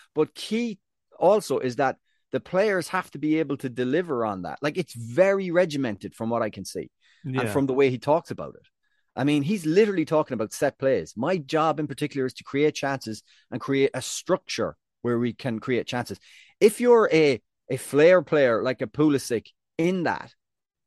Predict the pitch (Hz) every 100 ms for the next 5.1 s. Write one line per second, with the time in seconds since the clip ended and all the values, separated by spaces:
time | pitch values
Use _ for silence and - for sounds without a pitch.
0 | _ _ _ _ _ _ - 135 127 147
1 | - - - _ _ _ _ - 170 202
2 | 269 208 147 117 - 196 156 156 170 165
3 | 165 170 - 165 185 180 151 175 208 214
4 | 196 196 - 185 185 185 220 143 - -